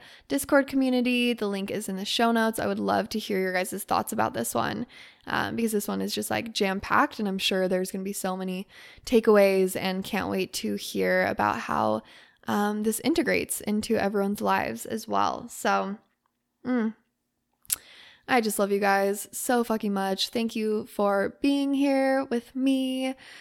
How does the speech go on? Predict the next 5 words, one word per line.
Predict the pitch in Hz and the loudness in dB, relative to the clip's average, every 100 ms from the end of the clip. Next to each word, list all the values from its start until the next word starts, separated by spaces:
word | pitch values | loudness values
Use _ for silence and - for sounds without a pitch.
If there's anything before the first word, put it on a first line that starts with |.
| - _ | -20 _
for | 247 220 | 0 2
one | 226 233 277 294 302 302 277 | 0 2 2 4 2 -2 -6
hundred | - 285 269 269 269 277 277 - | -2 0 0 0 2 2 0 -6
fucking | - - 262 - 294 285 285 | -14 -12 -10 -6 -4 -4 -4
episodes. | 240 - 233 226 214 208 - 214 - | -8 -8 -6 -2 -2 0 -2 -6 -14